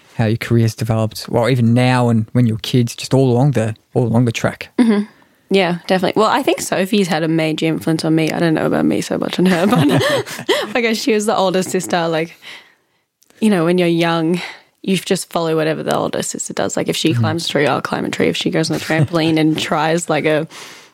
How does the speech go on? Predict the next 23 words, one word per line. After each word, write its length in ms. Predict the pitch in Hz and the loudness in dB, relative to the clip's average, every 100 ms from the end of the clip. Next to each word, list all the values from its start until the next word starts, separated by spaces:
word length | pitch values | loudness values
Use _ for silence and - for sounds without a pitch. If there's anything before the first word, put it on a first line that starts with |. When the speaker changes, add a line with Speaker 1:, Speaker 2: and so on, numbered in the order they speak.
| _ _ - - | _ _ -20 -14
Speaker 2:
some 320 | - - 175 | -10 -4 -2
sort 180 | 165 175 | 0 0
of 80 | 170 | 0
crazy 380 | - 165 165 160 | -2 -4 -2 -4
skill, 320 | - 170 165 | -2 0 0
I'll 160 | 165 170 | 0 0
give 160 | 165 | -2
it 100 | 147 | -2
a 40 | 160 | -2
try. 380 | 165 147 - 113 | -2 -2 -2 0
Speaker 1:
Mm. 240 | 123 104 - _ - | 2 0 -6 _ -4
Speaker 2:
Um, 440 | 185 156 170 175 | -2 0 -2 -4
so 340 | - - 185 | -6 0 0
she 240 | 185 - 214 | 0 0 0
definitely 400 | 190 196 190 175 | 2 2 2 0
pushed 340 | - 185 - | 0 -2 0
me 160 | 170 165 | 0 2
when 120 | 165 | 0
I 100 | 160 | 0
was 140 | 160 | 0
younger. 500 | 165 160 156 160 175 165 - | 0 0 0 0 -2 -4 -8
And 220 | 226 170 | -2 0
then, 420 | 165 160 160 165 | 2 2 2 0